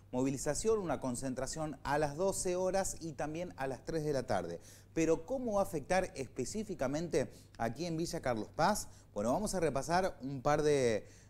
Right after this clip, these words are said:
de, de, de rubros justamente. En el caso de los bancarios, se van a sumar a la medida de fuerza a partir de las doce y se verá resentida la atención en todas las sucursales bancarias. También, eh, expresaron su adhesión los gremios docentes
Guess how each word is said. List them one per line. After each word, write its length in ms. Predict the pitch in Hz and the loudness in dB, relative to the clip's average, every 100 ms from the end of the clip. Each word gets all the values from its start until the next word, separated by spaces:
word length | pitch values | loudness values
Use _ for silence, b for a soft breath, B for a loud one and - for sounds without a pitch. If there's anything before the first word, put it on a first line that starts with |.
| - | -6
de, 400 | 120 117 104 98 | 0 2 2 0
de, 260 | 101 101 | -2 -2
de 240 | 95 98 113 | -4 -2 2
rubros 400 | 190 202 151 135 | 4 4 4 2
justamente. 720 | 143 123 127 120 104 87 92 B B - | -2 -2 -2 0 0 0 -2 B B -4
En 100 | 131 | -2
el 60 | |
caso 280 | 233 240 233 | 2 2 4
de 40 | |
los 140 | 180 131 | 4 4
bancarios, 800 | 123 113 151 208 196 139 - - B | 0 2 2 4 4 4 2 -8 B
se 160 | - 139 | -6 0
van 140 | 156 | 0
a 40 | 185 | 0
sumar 280 | 156 165 165 | 0 0 2
a 40 | |
la 80 | 151 | 0
medida 260 | 135 151 | -2 0
de 100 | 156 | 0
fuerza 280 | 143 160 156 | 0 -2 -2
a 60 | 160 | -2
partir 360 | 123 - 165 | -2 -2 -4
de 120 | 151 147 | 0 0
las 180 | 117 | 0
doce 580 | 131 180 135 - 135 180 B B B B | 4 4 4 2 2 0 B B B B
y 60 | 123 | -2
se 140 | 143 | 2
verá 200 | 135 156 | 4 4
resentida 520 | 170 - 147 165 165 | 2 -2 -2 0 2
la 60 | 160 | 2
atención 440 | 170 170 175 180 | -2 -4 -2 -2
en 80 | 160 | -2
todas 180 | 151 151 | 0 -2
las 120 | 139 | -2
sucursales 500 | 135 117 113 147 131 | -6 -6 -4 -4 -2
bancarias. 720 | 127 113 107 92 85 80 - B B B B - | -2 -2 0 0 0 -6 -10 B B B B 2
También, 600 | 143 160 180 214 226 - | 2 4 4 4 2 -2
eh, 540 | 135 139 135 123 117 113 | 0 2 4 4 4 0
expresaron 680 | 127 - - 135 170 190 180 | -4 -6 -4 -2 0 0 0
su 140 | 175 | 2
adhesión 640 | 160 170 - 220 220 202 | 2 2 2 0 0 -2
los 100 | 143 | -2
gremios 320 | 135 160 170 151 | 0 0 -2 -2
docentes 640 | 139 170 170 175 170 | -2 -2 -4 -4 -6